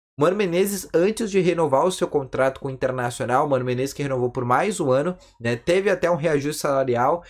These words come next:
é, mas pra ele, para a sua comissão técnica, mas o Mano Menezes, de, antes de assinar o contrato, é, de renovação contratual com o Inter, ele recebeu duas propostas.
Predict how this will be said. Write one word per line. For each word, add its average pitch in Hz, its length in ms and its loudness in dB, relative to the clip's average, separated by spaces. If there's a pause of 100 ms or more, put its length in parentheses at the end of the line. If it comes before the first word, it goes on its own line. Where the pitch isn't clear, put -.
(220)
é, 113 200 2
mas 117 260 -4
pra 123 220 0
ele, 127 160 4
para 127 180 0
a 123 40 0
sua 123 180 -2
comissão 123 400 -2
técnica, 147 540 -2 (360)
mas 175 540 0
o 170 60 -4
Mano 165 240 0
Menezes, 156 500 -4
de, 160 200 -2
antes 208 340 -2
de 196 100 -2
assinar 185 760 0
o 165 100 -2
contrato, 147 720 0 (320)
é, 127 240 4
de 127 120 -2
renovação 180 460 2
contratual 156 580 2
com 135 100 -4
o 123 60 0
Inter, 156 400 -2 (180)
ele 185 220 2
recebeu 185 540 0
duas 196 420 -2
propostas. 151 920 0